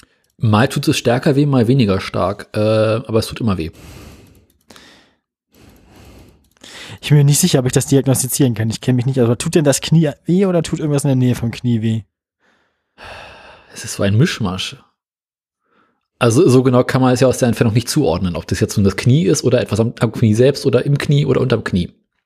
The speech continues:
Speaker 2: Ach so. Ah ja, aber es ist schon die Gegend.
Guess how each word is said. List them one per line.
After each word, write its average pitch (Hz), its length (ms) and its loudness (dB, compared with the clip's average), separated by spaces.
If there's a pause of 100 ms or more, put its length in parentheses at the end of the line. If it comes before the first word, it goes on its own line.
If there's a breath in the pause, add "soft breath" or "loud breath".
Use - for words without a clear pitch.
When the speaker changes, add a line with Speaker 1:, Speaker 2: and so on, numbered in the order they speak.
(920 loud breath)
Speaker 2:
Ach 143 140 2
so. 113 220 0 (200)
Ah 156 100 2
ja, 127 180 0
aber 135 140 2
es 147 100 0
ist 156 140 0
schon 165 220 4
die 139 100 2
Gegend. 123 420 0